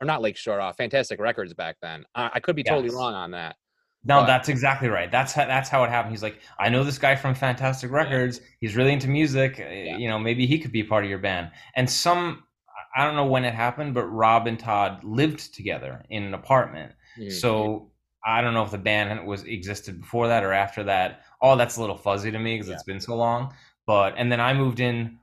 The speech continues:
Speaker 2: like, directly below those guys in the same apartment building. So we would have, like, Monday Night Raw nights together. Um, but Sincerely Yours was, was wonderful. It was, like, such a cool experience and such, like, a,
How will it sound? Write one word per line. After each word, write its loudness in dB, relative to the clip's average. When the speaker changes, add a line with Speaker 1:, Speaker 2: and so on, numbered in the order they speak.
Speaker 2:
like, -4
directly 0
below 4
those -2
guys 0
in -8
the -8
same -4
apartment 0
building. -4
So -8
we 0
would -2
have, 0
like, -6
Monday -2
Night -2
Raw 2
nights -8
together. -8
Um, -4
but -10
Sincerely 4
Yours 4
was, -10
was -10
wonderful. -6
It -10
was, -10
like, -10
such -8
a -10
cool -6
experience -10
and -2
such, -4
like, 0
a, -2